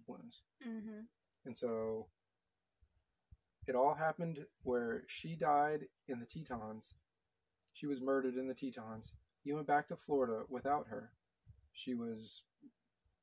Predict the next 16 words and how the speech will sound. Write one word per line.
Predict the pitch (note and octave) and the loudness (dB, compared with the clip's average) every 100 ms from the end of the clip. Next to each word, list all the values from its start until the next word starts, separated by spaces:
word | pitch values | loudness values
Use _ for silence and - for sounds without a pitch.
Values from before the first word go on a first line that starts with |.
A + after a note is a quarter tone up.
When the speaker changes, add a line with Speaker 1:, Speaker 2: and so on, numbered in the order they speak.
| _ _ | _ _
Speaker 1:
missing | C#3+ C#3 D#3+ - G#2+ A2+ _ D3 | -4 -2 -2 -4 -10 -14 _ -4
then | B2 | -4
at | A2+ | -2
that | A#2 - - | -4 -4 -6
point. | A#2+ C#3+ - _ _ - | -6 -6 -12 _ _ -2
He | C3+ | -2
didn't | D3+ B2+ | -2 -4
say | C#3+ D3+ | -2 -2
anything. | B2 G#2+ A2+ A2 A2 _ _ _ _ _ _ _ _ - - | -4 -6 -10 -10 -12 _ _ _ _ _ _ _ _ -20 -10
And | B2 B2 | -4 -2
then | B2 | -2
they | A#2+ | -2
eventually | A#2 A#2+ B2+ B2+ | -2 -2 -2 -4
found | A#2+ A#2+ B2 | -2 0 0
her | A#2+ B2 | -2 0
body. | A#2 A2 A2 | 0 -2 -4